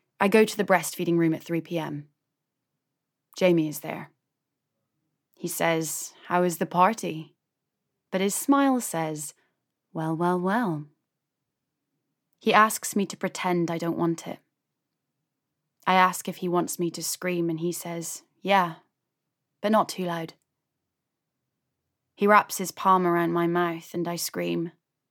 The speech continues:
And I realise I'm quite good at this. And I don't think anything at all. The A I is called Lucy because, of course, she's a girl.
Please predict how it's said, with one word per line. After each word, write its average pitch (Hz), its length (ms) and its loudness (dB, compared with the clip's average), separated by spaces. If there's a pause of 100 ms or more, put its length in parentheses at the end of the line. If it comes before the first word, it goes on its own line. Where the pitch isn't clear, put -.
(1000)
And 196 80 -4
I 196 40 0
realise 277 360 2
I'm 233 120 -2
quite - 240 -4
good 240 140 0
at 220 100 -4
this. - 400 -8 (1400)
And 190 120 -2
I 185 40 -2
don't 214 220 -4
think - 340 -8
anything 190 500 -4
at 165 180 -12
all. 170 340 -10 (3750)
The - 140 0
A 226 160 8
I 233 120 10
is 214 180 4
called 190 240 2
Lucy 185 420 2
because, - 340 2
of 302 180 2
course, - 380 -2
she's 220 220 -2
a 226 60 6
girl. 185 420 4